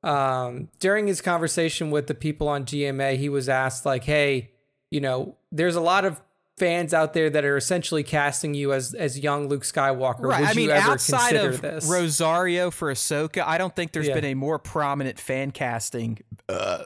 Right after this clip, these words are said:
Speaker 2: than Sebastian Stan as young Luke.
Speaker 1: Yeah, and it literally all came from, and if you're looking on the live stream or if you're, uh, listening on the podcast, the, the featured image for this article on Star Wars Time dot net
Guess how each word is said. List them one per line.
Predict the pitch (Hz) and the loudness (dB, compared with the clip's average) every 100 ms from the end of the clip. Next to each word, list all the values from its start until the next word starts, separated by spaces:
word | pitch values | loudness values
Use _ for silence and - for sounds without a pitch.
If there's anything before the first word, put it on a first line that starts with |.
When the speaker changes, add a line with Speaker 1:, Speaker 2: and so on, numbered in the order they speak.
| - | -10
Speaker 2:
than | 175 151 | -6 -4
Sebastian | 139 139 139 135 - 127 | -4 -4 -2 -2 -4 -6
Stan | - - 123 120 | -4 -4 -6 -6
as | 117 | -8
young | 123 104 87 | -10 -12 -14
Luke. | - | -10
Speaker 1:
Yeah, | - 156 - | -2 0 0
and | 170 | 0
it | 202 226 | 0 4
literally | 196 254 233 180 170 | 4 6 6 4 4
all | 170 185 | 6 4
came | 180 175 175 | 4 0 0
from, | 165 151 | 0 0
and | 147 | 0
if | 143 | -2
you're | 160 151 | 0 0
looking | 175 180 175 170 | 0 0 -4 -4
on | - 156 143 | 0 0 0
the | |
live | 135 165 180 | 0 0 0
stream | - - 170 170 | -2 -4 -2 0
or | 147 139 | 0 0
if | 135 165 | 0 0
you're, | 151 151 143 - _ _ _ | 0 2 0 -4 _ _ _
uh, | - 143 131 | 0 2 2
listening | 127 156 - 165 147 | 2 0 0 -2 -2
on | 135 | -2
the | |
podcast, | 123 - 151 151 151 135 131 | -2 0 0 0 0 0 0
the, | 156 143 | -2 -2
the | 147 | -2
featured | 143 - 214 - 180 | -2 0 0 0 0
image | 170 170 160 | 2 0 -2
for | 160 | -2
this | 143 135 | 0 0
article | 147 147 156 156 | 2 2 2 0
on | 139 135 | 0 -2
Star | - 147 | 0 0
Wars | 139 139 - | 2 -2 -2
Time | 147 135 | -4 0
dot | 131 123 | 0 -2
net | 160 185 151 - | 0 2 2 0